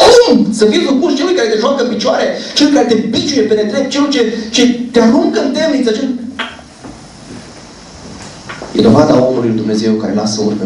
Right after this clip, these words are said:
bune în jurul lui. Iisus Hristos a fost pe nedrept, inclusiv condamnarea a fost pe nedrept, este așa. Pa-, pa-, Pilat s-a, s-a spălat pe mâini și a spus:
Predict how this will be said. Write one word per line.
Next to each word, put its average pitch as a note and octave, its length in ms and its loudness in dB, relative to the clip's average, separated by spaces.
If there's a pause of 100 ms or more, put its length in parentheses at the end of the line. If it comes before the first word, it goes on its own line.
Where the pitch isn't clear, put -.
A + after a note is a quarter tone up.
bune G2+ 160 -2
în F2+ 60 -6
jurul F#2 240 -8
lui. - 180 -4 (760)
Iisus F#3+ 300 4
Hristos F#3 360 0
a E3+ 120 0
fost F3 160 -2
pe D#3+ 60 -4
nedrept, E3 420 -2 (520)
inclusiv G#3 400 4
condamnarea F3+ 480 2
a B2 60 -2
fost D#3+ 140 -4
pe D3+ 60 -4
nedrept, D3 280 0
este - 160 -2
așa. - 260 -4 (640)
Pa-, A3 320 6 (140)
pa-, - 240 2 (220)
Pilat A#3 280 4
s-a, G#3+ 300 0
s-a A3 220 2
spălat G#3 320 -2
pe G3 60 -2
mâini D3 200 -2
și - 60 -4
a F#3 40 -2
spus: F#3 140 -4